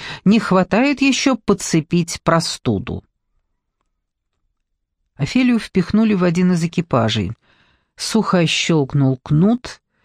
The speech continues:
фиакр содрогнулся и покатил в город. Кучер зажёг лампочку, озарившую жёлтоватым светом лица пассажиров. Дождь по-прежнему звонко барабанил по стёклам.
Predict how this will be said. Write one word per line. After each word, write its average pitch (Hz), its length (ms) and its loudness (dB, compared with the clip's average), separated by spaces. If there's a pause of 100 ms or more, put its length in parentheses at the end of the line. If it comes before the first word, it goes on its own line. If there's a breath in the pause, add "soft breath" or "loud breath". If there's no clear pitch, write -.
фиакр 151 440 -2
содрогнулся 147 840 0
и - 20 -2
покатил 160 440 -2
в 165 100 -2
город. 123 440 -2 (1000)
Кучер 208 340 -2
зажёг 139 460 -2
лампочку, 208 680 0 (320 loud breath)
озарившую 196 560 0
жёлтоватым 170 580 0
светом 165 440 0
лица 160 280 -2
пассажиров. 156 840 -2 (680 soft breath)
Дождь 240 360 -2
по-прежнему 190 800 0
звонко 185 540 0
барабанил 156 580 0
по 147 160 -2
стёклам. 117 640 -2